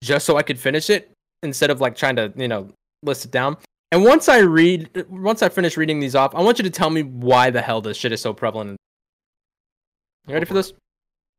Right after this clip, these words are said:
Speaker 1: Immediate effects of euphoria, feelings of invulnerability, extreme stimulation, and loss of inhibitions, increased heart rate, irregular heart rate, increased blood pressure, and increased potential for heart attack or stroke, increased body temperature, increased perspiration,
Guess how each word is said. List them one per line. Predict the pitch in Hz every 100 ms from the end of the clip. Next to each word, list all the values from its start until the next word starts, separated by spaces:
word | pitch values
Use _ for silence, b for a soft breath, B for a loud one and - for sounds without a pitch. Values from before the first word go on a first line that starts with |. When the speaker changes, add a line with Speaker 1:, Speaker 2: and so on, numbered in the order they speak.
| _ _ _ _
Speaker 1:
Immediate | 160 180 196 185
effects | 185 175 170
of | 156
euphoria, | 151 165 175 175
feelings | 165 165 165 156
of | 151
invulnerability, | 143 147 156 147 151 151 143
extreme | 143 - 254
stimulation, | 233 196 190 175 170 165
and | 147
loss | 139 127
of | 127
inhibitions, | 131 120 131 175 185 175 -
increased | 160 135 175 175
heart | 165 156
rate, | 156 156 -
irregular | 151 160 165 151
heart | 147 139
rate, | 139 135
increased | 143 139 156 -
blood | 156 170
pressure, | 165 165 160 160
and | 143
increased | 135 - 139 -
potential | 127 139 131 131
for | -
heart | 120 156
attack | 156 - 143 127
or |
stroke, | 120 - 254 240 - _ _ _ b
increased | 147 151 151 143
body | 165 170
temperature, | 175 170 160 170
increased | 160 - 160 151 -
perspiration, | - 160 160 156 151 151 - 156 151